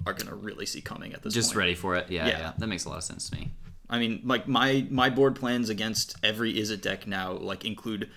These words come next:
Speaker 1: bringing in Beacon Bolts or bringing in Ixalan's Bindings.
Speaker 2: <laughs> Right,
Speaker 1: Like,
Speaker 2: yeah.
Speaker 1: it's just a thing that I prepare for.
Speaker 2: Right.
Speaker 1: So, yep, standard.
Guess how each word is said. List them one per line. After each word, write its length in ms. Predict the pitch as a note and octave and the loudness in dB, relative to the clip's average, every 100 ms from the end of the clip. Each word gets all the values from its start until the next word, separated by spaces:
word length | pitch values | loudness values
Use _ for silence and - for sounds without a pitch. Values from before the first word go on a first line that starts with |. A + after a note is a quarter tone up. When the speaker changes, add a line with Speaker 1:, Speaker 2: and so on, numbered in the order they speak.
| - - | -18 -12
Speaker 1:
bringing 400 | G#2 A2 A#2 A#2 | -2 0 2 2
in 160 | A2 | 2
Beacon 320 | G#2 G#2+ G#2+ G2 | 0 -2 -4 -6
Bolts 300 | F#2 - - | -8 -8 -6
or 160 | F2+ | -6
bringing 420 | F#2 G2+ G#2 G#2+ G#2+ | -4 -2 0 -2 -2
in 180 | G#2 G#2 | -2 -2
Ixalan's 480 | G2+ - - - | -2 -4 -4 -10
Bindings. 580 | C#2 C#2+ - - D#3+ - | -10 -10 -8 2 4 6
Speaker 2:
<laughs> 60 | G#3+ | 8
Right, 140 | G#3 F#3+ | 10 8
Speaker 1:
Like, 120 | - | 6
Speaker 2:
yeah. 160 | C3 - | 4 0
Speaker 1:
it's 380 | G2+ G2+ C#3+ - | -2 0 0 2
just 260 | D3 - | 2 2
a 100 | - | -2
thing 260 | C3+ D3 C3 | 2 2 4
that 100 | G#2+ | 2
I 60 | |
prepare 360 | G2+ F#2 F#2 D2+ | 0 -2 0 0
for. 300 | - C#2 - | -2 -6 -4
Speaker 2:
Right. 100 | D#2+ | 0
Speaker 1:
So, 280 | - F#2+ F#2+ - - | 0 0 -4 -6 0
yep, 200 | A3+ - G#3 - | 0 0 -14 -8
standard. 400 | - F#3 E3+ | 0 2 2